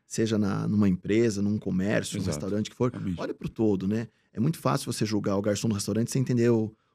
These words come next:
Speaker 1: cozinheiro, o auxiliar, a copeira, o entregador que tá
Speaker 2: Eu já
Speaker 1: ali.
Speaker 2: trabalhei em restaurante.
Speaker 1: É.
Speaker 2: Eu já trabalhei muito nessa
Speaker 1: É,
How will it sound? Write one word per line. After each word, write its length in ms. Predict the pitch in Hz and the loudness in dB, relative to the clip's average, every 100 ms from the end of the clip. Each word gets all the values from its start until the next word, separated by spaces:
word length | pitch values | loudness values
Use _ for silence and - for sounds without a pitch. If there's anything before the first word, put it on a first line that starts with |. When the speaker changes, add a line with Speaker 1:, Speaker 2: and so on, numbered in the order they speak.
| _ | _
Speaker 1:
cozinheiro, 460 | 120 110 110 113 117 | -2 4 6 8 6
o 20 | |
auxiliar, 580 | 110 113 107 104 110 117 | 4 2 2 2 2 0
a 40 | |
copeira, 460 | 113 107 - 110 113 | -2 -4 0 2 4
o 40 | |
entregador 460 | 107 110 107 110 113 | 2 -2 0 2 2
que 60 | - | 0
tá 100 | 107 | -2
Speaker 2:
Eu 40 | |
já 60 | 104 | -2
Speaker 1:
ali. 80 | 104 | -2
Speaker 2:
trabalhei 320 | 98 95 98 | 0 2 4
em 40 | |
restaurante. 540 | 98 - 95 87 87 95 | 4 2 0 2 0 -2
Speaker 1:
É. 200 | 127 196 170 | -4 -4 0
Speaker 2:
Eu 40 | |
já 100 | 98 | 4
trabalhei 300 | 110 101 107 | 4 6 6
muito 320 | 123 127 143 160 | 10 10 10 8
nessa 200 | 156 | 8
Speaker 1:
É, 40 | 123 | 4